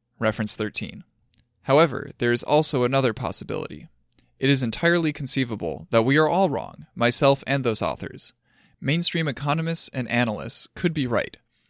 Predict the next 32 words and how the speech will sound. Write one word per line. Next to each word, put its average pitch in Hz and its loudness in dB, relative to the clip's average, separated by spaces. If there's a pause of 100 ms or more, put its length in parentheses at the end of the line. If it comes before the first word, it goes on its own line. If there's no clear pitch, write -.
(160)
It 120 0
may 175 4
be 170 2
that 143 2
we 120 0
do 131 -2
not 143 4
understand 120 -2
some 107 -2
basic 127 0
economic 113 -2
concepts, - -4 (220)
and 117 -4
that 117 4
our 113 6
analyses 117 2
are 107 -2
nothing 123 -2
more 113 0
than 101 -6
a 104 -6
fallacy, - -2 (420)
which 120 -2
could 180 -4
be 139 0
easily 135 0
solved 104 0
by 92 0
getting 117 -2
our 98 0
economics 107 -2
right 95 0